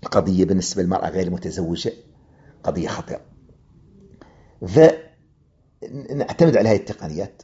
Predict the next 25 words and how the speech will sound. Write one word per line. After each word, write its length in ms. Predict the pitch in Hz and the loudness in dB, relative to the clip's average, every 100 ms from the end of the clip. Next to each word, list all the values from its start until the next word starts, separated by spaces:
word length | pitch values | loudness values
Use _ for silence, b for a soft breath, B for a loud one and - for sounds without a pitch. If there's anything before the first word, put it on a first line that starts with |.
| _ | _
والقضية 420 | 104 - 95 104 | -14 -8 -4 -2
الأهم 360 | 120 92 113 113 | -2 -2 -2 -2
أخواتي 440 | - 87 98 - | -6 0 0 0
نستعين 360 | 85 - - - | -8 -8 -8 -8
بالله 160 | - - | -8 -10
عز 200 | - 92 | -12 -14
وجل. 200 | - - _ _ - - _ _ _ _ _ - | -14 -14 _ _ -20 -20 _ _ _ _ _ -6
الله 120 | 92 | -4
تعالى 300 | - - 85 | -2 -2 -2
قادر 600 | 82 - 90 87 - 87 - - | -2 -4 0 0 -2 -8 -12 -12
أن 140 | 82 | -8
يهدئ 480 | 80 - 113 78 - | -8 -2 -2 -2 -6
هذه 140 | 90 | -6
الرغبة، 360 | 78 78 - - - _ b b b b b | -6 -8 -8 -10 -10 _ b b b b b
وأن 160 | 80 82 | -6 -4
يصرف 400 | 90 - 90 - | -4 -4 -6 -2
عني 160 | 87 | -4
هذه 160 | 78 87 | -2 -2
الرغبة 360 | 85 - 92 - - _ _ _ _ _ _ _ | -2 -2 -4 -4 -8 _ _ _ _ _ _ _
حتى 360 | - - - 87 | -6 -6 -4 -4
يأذن 240 | - 80 | -4 -6
الله 260 | 73 73 78 | -6 -8 -10
بالزواج. 480 | - - - - - B B B B - | -10 -10 -8 -10 -10 B B B B -12
فندعو 1000 | 92 135 - - _ _ _ 107 104 80 | 4 4 4 -6 _ _ _ -6 -4 -6
دائمًا، 460 | 80 95 90 95 | -4 -4 -4 -10